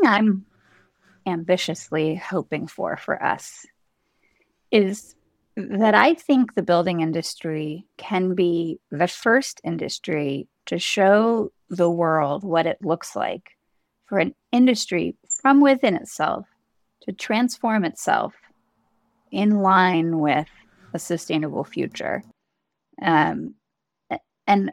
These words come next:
and so concretely, what I mean by that is that I hear from folks every day saying, "Hey, we wanna do something like LEED, but for banking," <laughs> or,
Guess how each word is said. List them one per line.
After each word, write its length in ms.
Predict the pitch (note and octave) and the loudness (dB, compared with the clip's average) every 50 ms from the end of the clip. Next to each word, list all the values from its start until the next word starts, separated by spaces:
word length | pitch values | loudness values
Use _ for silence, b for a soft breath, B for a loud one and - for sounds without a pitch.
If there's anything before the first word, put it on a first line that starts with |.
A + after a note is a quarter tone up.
| - _ - | -8 _ -2
and 280 | F3+ G3 G3 G3 F#3+ | 0 0 0 -2 -4
so 1000 | - - - - - - - - - - - - A#3+ G#3+ G#3 G3+ G3 F#3+ F#3+ - - _ _ _ _ _ - | -6 -10 -18 -20 -20 -18 -18 -18 -18 -12 -4 0 2 4 6 6 6 4 2 -2 -6 _ _ _ _ _ -10
concretely, 720 | - - D#4 F4+ G4+ - - - - C#4+ D4 B3+ D#4+ F3+ | -2 0 0 0 0 -2 -4 -4 -4 -2 0 2 2 4
what 140 | F3+ F3+ F3 | 4 4 2
I 100 | F3 F3 | 0 -2
mean 260 | F#3 F#3+ F#3+ G3 F#3+ | -2 -2 0 0 2
by 180 | F3+ E3 D#3 D#3 | 2 2 2 2
that 260 | D3 D#3+ D3+ D3+ E3 | 2 0 0 0 -2
is 180 | E3 D#3 - - - | -4 -8 -10 -6 -4
that 120 | F3 E3 E3+ | -2 -2 0
I 180 | F3+ G3+ A#3+ | 0 -2 -2
hear 560 | A#3 - _ - G#3 G3 F#3 F3+ F3 E3+ F#3 _ _ _ _ _ _ _ _ _ _ _ | -6 -6 _ -2 0 2 2 2 0 0 -4 _ _ _ _ _ _ _ _ _ _ _
from 140 | - F#3 F3+ | -8 -6 -4
folks 320 | - F#3 F3 F3 - - - | -2 -2 -2 -2 -2 -2 0
every 260 | G3 G3 G#3 G3+ F3+ | 0 2 2 0 0
day 380 | F3 F3+ E3+ E3+ E3+ E3+ E3 E3+ | 2 4 4 4 4 2 0 -2
saying, 500 | - - - F3 F#3 F3+ E3+ F3 E3+ G3 | -4 -4 -4 -4 -2 -2 -4 -4 -4 -4
"Hey, 180 | G#3 G#3 G#3 | -2 0 0
we 100 | A3 A#3 | 0 2
wanna 180 | B3+ C4+ C4 C#4 | 2 2 2 2
do 120 | C#4+ C#4+ | 0 0
something 400 | - - A#3 G#3+ G#3+ G#3 F#3+ F#3 | 0 0 -2 -2 -2 -2 -2 -2
like 240 | F3 E3 D#3+ D3 - | -2 -2 -4 -4 -4
LEED, 320 | E3+ F3 F3 E3+ D#3+ E3+ | -4 -2 -2 -2 -2 -2
but 240 | E3+ D#3+ D#3+ D#3+ - _ _ _ _ _ _ _ _ _ _ _ _ - | -2 0 0 -2 -2 _ _ _ _ _ _ _ _ _ _ _ _ -6
for 160 | - G3 F3+ - - - _ - | -6 -6 -6 -6 -10 -16 _ -4
banking," 520 | F3 E3 D#3+ D#3+ D3 - - - - - - _ _ - | -2 0 0 -2 -2 -6 -12 -14 -16 -18 -20 _ _ -10
<laughs> 540 | - - - - - - - E4 - G#3+ C4 | -10 -10 -10 -12 -8 -4 0 2 4 4 6
or, 220 | B3 A3 G#3 G#3+ | 6 4 4 2